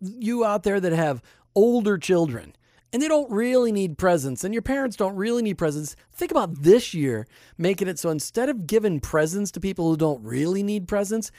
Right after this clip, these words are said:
how about donating money in their name to organizations that feed people, clothe people, take the gospel to people? I've got all kinds of organizations that we work with. Samaritan's Purse is one of those great ones. They wrap up presents and send 'em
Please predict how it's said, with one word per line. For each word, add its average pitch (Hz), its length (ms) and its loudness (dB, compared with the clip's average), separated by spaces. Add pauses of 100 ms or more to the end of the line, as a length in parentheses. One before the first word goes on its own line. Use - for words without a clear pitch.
(120)
how 240 240 -4
about 196 500 -2
donating 220 560 2
money 190 360 0
in 165 380 -6
their 214 280 0
name 156 280 -2
to 175 100 -2
organizations 185 640 -4
that 160 200 -2
feed 226 500 -8
people, 131 480 -4
clothe 214 480 4
people, 139 420 -4 (220)
take 226 240 0
the 214 100 0
gospel 170 520 -2
to 160 100 0
people? 143 340 -4
I've 208 120 -6
got 233 180 2
all 247 180 6
kinds 240 260 -2
of 202 60 0
organizations 202 560 2
that 175 120 0
we 214 120 -4
work 214 320 2
with. 165 180 2 (220)
Samaritan's 202 460 0
Purse 214 260 8
is 185 80 -6
one 185 140 6
of 180 80 4
those 170 160 2
great 185 200 4
ones. 147 180 -2
They 185 120 2
wrap 185 320 0
up 180 160 -2
presents 180 400 0
and 156 140 -2
send 170 180 0
'em 165 100 -2